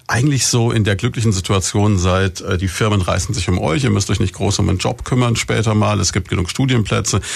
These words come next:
In der Regel habt ihr Eltern, die einigermaßen gut verdienen, um jetzt mal alle Klischees zu trommeln, ne? Und es ist alles so ein bisschen entspannt und locker. Und dennoch, ähm, ist es so, dass ja offensichtlich schon dieser Wunsch da ist, zu sagen, okay, wir wollen aktiv was verändern.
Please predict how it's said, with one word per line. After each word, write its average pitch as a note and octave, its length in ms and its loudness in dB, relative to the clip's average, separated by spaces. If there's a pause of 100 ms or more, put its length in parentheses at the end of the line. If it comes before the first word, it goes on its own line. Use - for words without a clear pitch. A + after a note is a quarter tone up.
(200)
In - 120 0
der F2+ 120 2
Regel F#2+ 220 2
habt F2+ 160 -2
ihr G#2 100 -2
Eltern, F#2+ 280 0
die F#2 120 0
einigermaßen F2 560 2
gut E2+ 180 -2
verdienen, A#2+ 460 0
um G#2 100 0
jetzt F2 140 0
mal - 140 0
alle A#2+ 200 0
Klischees G#2 500 -2
zu B2 100 -2
trommeln, G2 400 0
ne? G2+ 100 0 (400)
Und G2 400 0
es - 160 -4
ist - 160 -4
alles G#2+ 300 -4
so G#2+ 80 0
ein F2 80 2
bisschen F#2 260 0
entspannt F2 480 0
und - 180 0
locker. - 360 -4 (560)
Und G2 320 0
dennoch, C3 520 0
ähm, G#2+ 640 2 (580)
ist - 160 0
es A#2 100 0
so, A#2 160 0
dass A#2 220 0
ja A#2 100 -2
offensichtlich B2 640 -2
schon A#2+ 220 0
dieser G#2 280 2
Wunsch G2+ 300 2
da G2 160 0
ist, B2+ 200 -2
zu A#2+ 80 -2
sagen, G2 240 2
okay, G2+ 240 -2
wir G2 120 2
wollen F#2 180 2
aktiv G2 380 -2
was F2+ 160 -2
verändern. F2 420 0